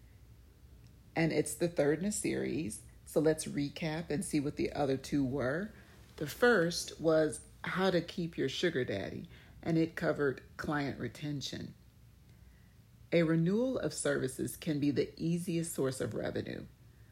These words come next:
So keeping your sugar daddy is about delivering a consistent client experience,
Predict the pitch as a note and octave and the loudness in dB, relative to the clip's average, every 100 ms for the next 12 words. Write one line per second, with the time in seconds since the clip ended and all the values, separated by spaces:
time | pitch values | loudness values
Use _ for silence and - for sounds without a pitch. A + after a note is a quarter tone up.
0 | - - D#3 - - A3 A3+ G3+ E3 - | -10 -2 -2 -2 -4 -4 -2 -4 -4 -2
1 | D#3 D3+ C#3 C3+ C3+ C3+ - - C#3+ D3 | -2 0 0 0 0 -2 -2 2 4 2
2 | - - C#3+ C#3 C3+ - D#3+ D3 D#3+ F3+ | -2 -4 0 2 2 0 0 2 2 0
3 | F3 D3 D#3+ - - D3 - D#3+ - - | -2 -4 -6 -4 -4 -4 -2 -4 -4 -12
4 | - - C#3 D#3+ - - - F3+ F#3+ F#3 | -12 -6 -4 -4 -6 -8 -4 -2 -2 -2
5 | G3 G3+ | -4 -8